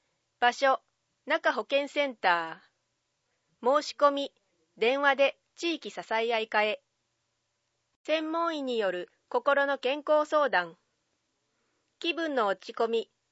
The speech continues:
不眠などの心の不調。人とうまく付き合えない、物忘れなどで悩んでいる人や、その周りの人の相談に応じます。日時、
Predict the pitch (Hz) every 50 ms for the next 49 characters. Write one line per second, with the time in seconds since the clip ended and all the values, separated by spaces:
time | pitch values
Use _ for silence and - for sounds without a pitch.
0 | _ _ _ - - 262 254 277 302 311 302 311 330 330 302 277 226 190 - -
1 | _ - 247 226 - 262 262 262 262 262 254 262 247 - - 254 254 247 240 247
2 | - - _ _ _ _ _ _ _ _ _ _ _ _ _ _ - 285 254 302
3 | 294 285 302 311 339 349 349 330 - 262 - - 226 - 247 262 277 277 285 285
4 | 254 226 196 175 160 - _ _ _ _ _ _ _ _ _ _ _ _ 208 214
5 | 233 269 285 311 339 339 349 339 330 311 294 285 277 262 226 220 196 190 185 220
6 | 285 311 302 254 233 202 202 180 185 - - 202 185 175 165 165 170 - _ _
7 | _ _ _ _ - 254 262 277 285 285 294 294 294 294 294 294 302 294 - -
8 | 330 311 262 - - 202 196 196 196 196 202 196 196 196 - - 196 196 196 185
9 | 196 196 190 190 190 - - _ _ _ _ _ _ _ _ _ _ _ _ _
10 | _ _ _ _ _ _ _ _ _ _ _ _ _ - 277 311 285 - 285 240
11 | 190 185 175 -